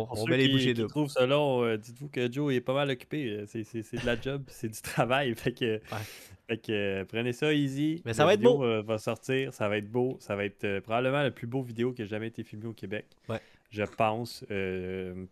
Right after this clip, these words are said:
Speaker 1: puis, euh, j'ai hâte, euh, même moi, j'ai hâte de le revoir puis de, de, de revivre ce journée-là en vidéo, là. Ça va
Speaker 2: Ouais,
Speaker 1: être,
Speaker 2: parce que, tu sais,
Speaker 1: ça va
Speaker 2: faut
Speaker 1: être
Speaker 2: dire
Speaker 1: nice.
Speaker 2: que, faut dire que nous, on était là, on était là sur place, on, on filmait, mais tu sais, on était occupés aussi à, à, à, à vraiment capturer chaque moment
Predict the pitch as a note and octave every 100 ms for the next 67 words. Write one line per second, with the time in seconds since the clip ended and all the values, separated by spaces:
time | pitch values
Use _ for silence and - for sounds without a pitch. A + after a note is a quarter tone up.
0 | - G2+ F#2 F#2 F#2 F#2 - G#2+ A2+ B2+
1 | A#2 G2 F#2+ G2 G#2+ A2+ A2 G#2 G#2+ G#2
2 | G2 F#2+ F#2 G#2 A2 G#2+ G#2 G2 F#2 F#2+
3 | F#2 F#2+ F#2+ F2+ G#2+ B2+ B2+ - G2+ G#2+
4 | G#2+ G2 A2 A#2 G2+ G2+ G2+ G2 A#2 A2
5 | G#2 - F#2+ C#3+ A3 A#2 - A#2+ A#2 -
6 | - - - - F#3 D#3+ B2+ F#3+ C#3+ C3+
7 | A#2+ A2+ A2+ C3 B2+ E3+ C#3+ A#2+ E3 C#3
8 | A#2+ B2 A2 B2+ F3 E3+ B2+ A#2 A#2 C#3
9 | - - C3 D#3+ D#3+ B2+ A2 G#2 A2 -
10 | A2+ C#3+ F3 A#2 G#2 E3 C#3 A#2+ A#2 A#2+
11 | A#2+ - - E3 D3+ - D3+ A2+ - -
12 | _ - A2 G#2+ G#2 - G#2 G2 - -
13 | _ _ _ G#2+ G#2+ A2 A#2 C#3 - C3+
14 | - C3+ C3 D3 - D#3+ D3 B2 C3+ D3
15 | D3+